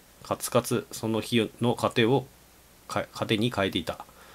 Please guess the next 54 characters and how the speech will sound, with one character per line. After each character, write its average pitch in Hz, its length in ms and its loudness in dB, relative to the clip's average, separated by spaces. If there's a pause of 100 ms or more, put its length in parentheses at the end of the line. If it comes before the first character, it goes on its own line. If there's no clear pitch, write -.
(380)
と 139 100 0
こ 156 80 8
ろ 170 120 10
が 113 140 10
惜 110 100 6
し 147 180 4
い - 20 4
か 113 140 8
な、 95 200 0
飲 123 120 4
ん 139 100 4
だ 135 140 6
く 139 80 4
れ 131 100 6
の 123 140 6
怠 120 280 6
け 127 120 4
者 117 240 4
と 113 100 4
い 113 80 6
う 110 60 4
悪 107 180 6
い 98 60 2
癖 - 160 -2
が 90 80 0
あ - 20 -2
っ - 80 -16
た。 - 300 -6
仕 - 180 -4
事 123 300 2
を 113 40 4
始 110 220 0
め 113 120 2
て 110 120 2
何 123 200 4
日 101 200 0
も 98 120 -2
経 104 120 4
た 113 140 4
ぬ 101 80 2
う 90 40 -2
ち 101 140 -2
に、 98 160 0 (600)
本 131 180 2
人 104 160 6
は 101 80 4
お 107 60 4
ろ 107 100 4
か、 92 240 2
書 123 140 0
物 110 260 0
や 92 100 2
紙 104 280 0
や 95 200 2